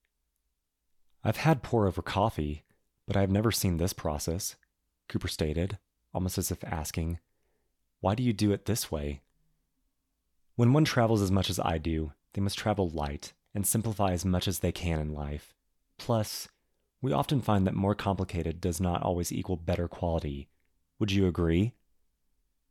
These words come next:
Cooper really had no response, so he just slightly nodded his head.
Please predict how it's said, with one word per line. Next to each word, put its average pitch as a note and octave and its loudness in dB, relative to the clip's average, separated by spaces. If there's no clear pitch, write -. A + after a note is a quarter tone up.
Cooper D3+ -4
really G#2+ 2
had E2 -4
no E2 -2
response, D#2 -6
so - -6
he G2+ 0
just G2 -2
slightly G2 0
nodded E2 0
his D#2+ -4
head. D2 -4